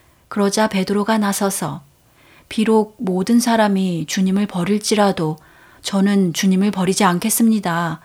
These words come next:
하고 말하였다. 예수께서는 베드로에게 "내 말을 잘 들어라. 오늘 밤 닭이 두 번 울기 전에 너는 세 번이나 나를 모른다고 할 것이다." 하셨다.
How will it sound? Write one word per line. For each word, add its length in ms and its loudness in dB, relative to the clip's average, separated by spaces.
하고 280 -4
말하였다. 880 -4
예수께서는 600 0
베드로에게 920 -2
"내 180 -2
말을 280 2
잘 280 0
들어라. 600 -2
오늘 280 0
밤 420 -2
닭이 380 -2
두 140 -4
번 180 2
울기 220 0
전에 460 -4
너는 600 0
세 220 -6
번이나 400 0
나를 460 -2
모른다고 560 0
할 140 -2
것이다." 600 -6
하셨다. 800 -8